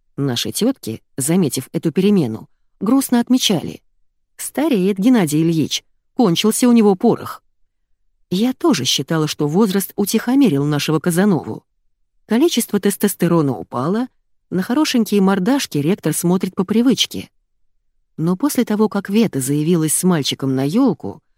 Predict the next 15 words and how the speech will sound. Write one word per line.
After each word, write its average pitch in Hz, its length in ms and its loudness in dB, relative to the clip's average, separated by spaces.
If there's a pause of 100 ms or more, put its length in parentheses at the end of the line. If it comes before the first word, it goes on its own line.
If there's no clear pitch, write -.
(420)
я 226 260 0
заподозрила, 185 720 2
что 156 200 -4
роман 175 360 2
между 160 300 0
ней 180 220 2
и - 120 -6
пожилым 156 460 0
академиком 170 760 0
не 170 80 2
угас, 165 480 0 (480)
костёр 214 400 -2
всё - 240 -2
ещё 240 300 0
горит. 196 480 -2